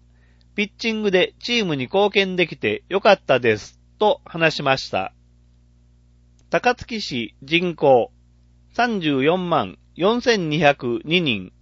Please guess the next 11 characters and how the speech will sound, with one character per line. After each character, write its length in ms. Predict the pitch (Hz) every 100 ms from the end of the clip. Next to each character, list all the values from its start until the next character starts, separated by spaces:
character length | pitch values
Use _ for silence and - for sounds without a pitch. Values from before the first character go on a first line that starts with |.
| _ _ _ _ _ _ _
前 220 | 156 214 233
月 260 | 226 208
比、 280 | 156 113 - _ -
九 240 | 240 226
十 260 | 160 143 135
四 140 | 143
人 340 | 170 123 92 - _
減。 360 | 151 135 92 82 _ _ _ _ _ _ _ _ _ _ -
世 120 | 180
帯 280 | 226 233 208
数、 380 | 139 107 95